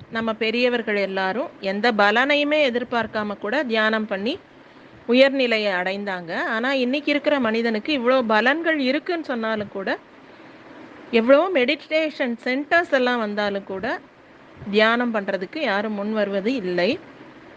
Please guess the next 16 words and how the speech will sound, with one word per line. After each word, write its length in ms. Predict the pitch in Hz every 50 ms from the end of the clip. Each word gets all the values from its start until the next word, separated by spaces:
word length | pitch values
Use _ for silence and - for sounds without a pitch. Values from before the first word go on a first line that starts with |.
| - - - - - - - - - - - - - - - 220
தியானத்தின் 640 | 190 202 226 226 233 254 269 277 269 - 277 262 247
மூலமாக 640 | 226 220 220 220 220 214 208 190 190 190 214 294 392 - -
சுவாமிஜி 420 | 208 214 208 202 208 196 185 208
அவர்களே, 460 | 202 185 185 185 - 196 233 320 339 -
நீங்கள் 520 | - 214 226 247 269 277 269 294 285 285 277
சொல்லக்கூடிய 680 | - 240 220 214 220 214 - 220 202 202 220 262 302
மிக 440 | 294 247 220 220 220 220 294 294 285
உயரிய 540 | 254 226 226 226 247 269 262 262 254 269 262
நிலையை 480 | 254 214 202 202 196 196 226 311 403 - - - - - - - - - - - - - -
அடைவது 640 | - 220 220 226 254 269 262 247 233 214 214 339 392 -
சாத்தியமாகுமா?" 1000 | - 214 208 214 208 196 220 233 254 262 240 190 180 180 - 160 160 175 185 180 - - - - - - - - - - - - - - - - - - - - - - - - - - - - - - - - - -
அப்படின்னு 360 | 214 220 202 208 220 214 208
சொல்லி 360 | - 202 180 185 208 277 381 - - - - - - - - - -
கொஸ்டினர் 480 | - 233 214 - - 226 220 208 240 269 -
கேள்வி 300 | - 208 196 196 190 190 -
கேட்டிருக்காரு. 480 | 185 165 - - 165 - 165 165 165